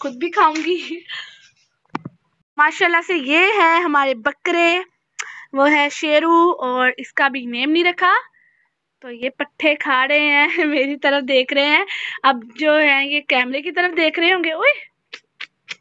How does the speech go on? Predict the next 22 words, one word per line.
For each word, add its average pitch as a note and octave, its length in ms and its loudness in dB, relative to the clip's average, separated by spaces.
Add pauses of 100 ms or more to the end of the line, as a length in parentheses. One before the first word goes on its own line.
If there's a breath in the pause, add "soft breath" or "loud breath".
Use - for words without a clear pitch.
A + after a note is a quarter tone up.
(2000)
बहुत B3 180 -4
अच्छा G#4+ 240 0
बच्चा D#4 280 -2
है D4 180 0
ये C4+ 80 0
तो, C4+ 420 -2
इसकी C4 280 -6
पेट, B3+ 240 -2 (760 loud breath)
ये B3+ 80 -6
बहुत D4 260 2
अच्छा D#4+ 260 -2
बच्चा C4 320 -6
है। E4 300 0 (360 soft breath)
ओए, C5+ 180 2 (100)
ओए, F4+ 160 -4
ओए। D4+ 180 -8 (2250)
तो A#3 240 -8
ये A#3+ 180 -4
बड़े A3+ 260 -2
वाला D4 180 0
बकरा F4+ 340 -2
है। G#4+ 220 -2